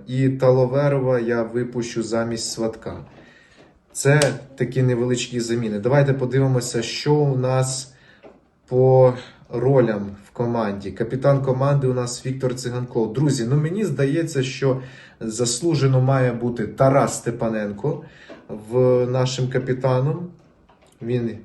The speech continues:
є ветераном. Ем, короткий штрафний удар, друзі. Ну, короткий штрафний удар хто у нас може пробити? Мені здається, це буде вдало, якщо це буде,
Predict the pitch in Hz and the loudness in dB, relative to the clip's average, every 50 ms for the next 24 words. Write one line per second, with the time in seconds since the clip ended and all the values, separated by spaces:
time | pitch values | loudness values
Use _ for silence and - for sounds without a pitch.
0 | - - 110 113 123 123 110 110 113 - - 113 113 110 110 110 117 127 147 147 | -16 -12 -2 2 4 4 4 2 0 0 0 0 0 0 -2 -2 -2 -2 -2 -2
1 | - - - - - - - - - - - - - - - - - - 139 135 | -4 -8 -14 -20 -20 -20 -20 -20 -20 -20 -20 -20 -20 -20 -20 -20 -10 -4 0 2
2 | 123 123 120 123 120 120 120 120 117 117 110 107 - - - _ _ - - - | 2 4 2 2 2 2 2 0 0 -2 -4 -8 -12 -16 -20 _ _ -20 -20 -20
3 | - - _ _ _ _ - - - - _ _ _ - - - - - 165 180 | -20 -20 _ _ _ _ -20 -20 -20 -20 _ _ _ -20 -20 -2 4 8 10 10
4 | 190 - - 180 147 - 170 170 170 - 175 175 170 156 143 151 135 127 135 - | 10 8 6 0 -2 2 4 2 2 2 0 0 0 2 6 6 6 6 6 4
5 | - 143 143 135 120 - 120 120 135 165 190 202 190 170 - - 151 151 175 175 | 2 2 4 4 4 2 2 2 2 2 4 4 2 2 0 0 2 2 2 2
6 | 175 - 170 156 - - 147 139 - 151 156 160 156 139 143 151 147 139 139 - | 0 -4 -6 -6 -4 -2 -2 -2 -2 -2 -2 -2 -2 0 2 4 4 2 2 0
7 | - 151 139 127 120 113 110 - - 117 113 110 101 - 107 101 - 110 110 - | 0 0 2 2 2 0 -2 -4 -6 -6 -6 -4 -4 -4 -6 -6 -4 -6 -6 -4
8 | - 107 101 101 - 110 117 135 180 185 160 151 156 156 143 - 135 123 - - | -4 -4 -6 -4 -6 -4 -2 -2 -2 -2 -2 -2 -2 -2 0 0 -2 -2 0 0
9 | 139 131 127 131 131 139 135 127 131 131 127 123 117 110 - - 139 156 170 170 | 0 0 0 -2 -2 -2 0 2 4 6 6 6 4 2 2 2 2 4 4 4
10 | 156 139 127 - - 135 127 - - 127 117 120 120 127 131 127 131 131 127 123 | 2 0 0 0 -2 -4 -4 -2 -2 -4 -4 -2 -2 -2 -2 0 2 2 2 2